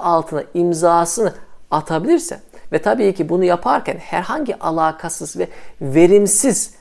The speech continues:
tartışma ar-, içerisinde kaybolmadan bence bu milli uzay programı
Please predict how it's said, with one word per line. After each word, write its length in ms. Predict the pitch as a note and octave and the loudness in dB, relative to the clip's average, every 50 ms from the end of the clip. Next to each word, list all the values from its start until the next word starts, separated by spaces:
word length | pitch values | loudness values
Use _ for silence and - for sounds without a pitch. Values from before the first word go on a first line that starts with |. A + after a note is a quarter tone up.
| - - | -20 -14
tartışma 680 | - - F3 E3+ E4+ E4+ - E3+ - - - G3 G3+ A3 | -6 -2 -2 -2 -2 -4 -8 -12 -12 -8 -6 -4 0 2
ar-, 180 | G#3 F3 - - | 2 2 0 -2
içerisinde 580 | C#3+ - - E3+ C#3+ C3 - - D3 C#3 - - - - - - - | -8 -6 -2 0 0 0 0 -4 -6 -6 -8 -8 -8 -12 -16 -12 -10
kaybolmadan 720 | - - D3+ C#3+ D3+ D#3+ B3 C#4+ D4+ A3+ C#3 - - - - - - - - - - - - - - - | -6 0 2 2 2 4 4 2 2 2 0 0 -2 -6 -10 -12 -20 -20 -20 -20 -20 -20 -20 -20 -20 -18
bence 480 | D#4+ C#4+ C4 - F4+ D#4 - G#3+ G3+ | -8 -2 0 0 0 2 0 0 0
bu 220 | A3 - - - - | 0 0 -2 -2 -6
milli 380 | E3 E3+ F3+ F#3 G3+ A3 A#3 A3 | -4 -2 -2 0 0 0 0 0
uzay 400 | G3 F3 D#3 E3 E3+ E3+ E3 E3 | 0 0 2 2 0 0 0 -2
programı 480 | - D3 C3 C3+ C#3 C#3+ D3+ E3 F3+ | -2 0 0 2 2 0 0 -2 -4